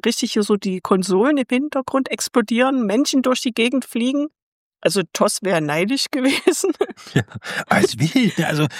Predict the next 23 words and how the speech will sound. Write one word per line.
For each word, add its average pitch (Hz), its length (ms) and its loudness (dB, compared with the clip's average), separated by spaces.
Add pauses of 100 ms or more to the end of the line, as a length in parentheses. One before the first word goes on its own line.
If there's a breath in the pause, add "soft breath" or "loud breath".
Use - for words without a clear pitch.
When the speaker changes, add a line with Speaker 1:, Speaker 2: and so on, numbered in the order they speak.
(260 loud breath)
Speaker 2:
wa-, 139 200 2
was 143 160 -2
jetzt, 147 160 0
jetzt 143 220 0
zack, 208 200 -2
zack, - 240 -2
zack - 280 -2
passiert 208 520 2
alles. 117 460 0 (120)
Wahnsinn. 160 500 2 (800 loud breath)
Ja. 147 200 2 (880)
Speaker 1:
Ja, 202 200 2
und 185 200 -4
dann, 196 240 0
äh, 180 400 -2 (640)
werden 190 460 0
sie 202 140 2
ja 175 160 4
angerufen 240 720 0
von 208 180 0
diesem 190 280 -2
Shaodai-Captain 240 1400 0
da. 277 220 2